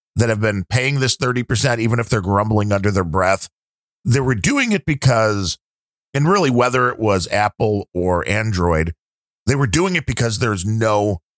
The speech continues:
other alternative. If you wanna sell your stuff, you have to go with the Apple system. Now, we finally have a company in Epic Games that went, "Hmm, I don't like this,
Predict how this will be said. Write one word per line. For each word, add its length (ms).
other 420
alternative. 640
If 180
you 120
wanna 320
sell 200
your 140
stuff, 340
you 160
have 300
to 80
go 200
with 200
the 180
Apple 260
system. 500
Now, 380
we 120
finally 640
have 240
a 60
company 600
in 300
Epic 420
Games 640
that 220
went, 340
"Hmm, 400
I 60
don't 200
like 200
this, 340